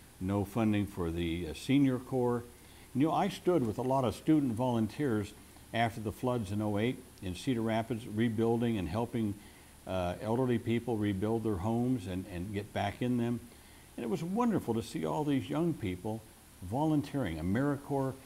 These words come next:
kids, uh, vista, and,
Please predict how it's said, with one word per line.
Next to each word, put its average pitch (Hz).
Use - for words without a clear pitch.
kids, 127
uh, 82
vista, 123
and, 101